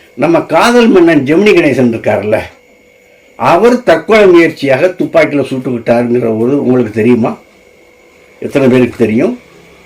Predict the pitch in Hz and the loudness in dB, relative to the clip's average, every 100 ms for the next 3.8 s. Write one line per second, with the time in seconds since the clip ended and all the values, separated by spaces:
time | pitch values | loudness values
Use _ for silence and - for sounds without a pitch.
0 | _ - _ - 104 139 139 127 113 98 | _ -20 _ -8 -2 -2 0 -2 -2 -4
1 | 98 247 220 _ _ - 117 139 120 98 | -4 -4 -8 _ _ -6 -2 -2 -2 -4
2 | 90 107 220 - _ _ _ _ _ - | -4 -4 -6 -10 _ _ _ _ _ -6
3 | 127 131 107 90 82 - - | -2 -2 -4 -10 -14 -16 -18